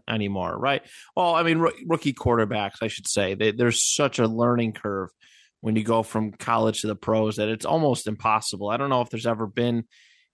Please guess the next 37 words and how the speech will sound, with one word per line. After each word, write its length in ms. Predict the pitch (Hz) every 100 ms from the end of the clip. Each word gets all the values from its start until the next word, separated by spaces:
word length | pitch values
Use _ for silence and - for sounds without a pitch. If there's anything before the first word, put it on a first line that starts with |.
| _
uh, 440 | 110 107 101 - - -
for, 160 | - 107
aside 300 | 113 - 147
from 160 | - 127
Sammy 280 | - 107
Baugh, 280 | 104 104 104
a 60 | 107
rookie 300 | 110 117 120
who 120 | 107
has 120 | 110
taken 320 | - 127 139
his 140 | 135 107
team 240 | - 101
to 60 | 95
the 60 |
Super 280 | 104 - -
Bowl. 280 | 85 - - _ _ _ _ -
I 60 | 117
don't 120 | 120
think 140 | 123
that's 280 | 117 110 -
really 240 | 117 113 110
been 180 | 107
a 60 | 110
case 640 | - 120 143 - - - -
in, 160 | 110 110
in, 340 | - 107 101 98 -
in 140 | 110
quite 240 | - 117
some 120 | - 104
time. 260 | - 139
Would 120 | 143
be 100 | 160
something 380 | 165 165 165 151
worth 280 | 139 143 139
looking 360 | 143 135 123 139
up. 200 | 143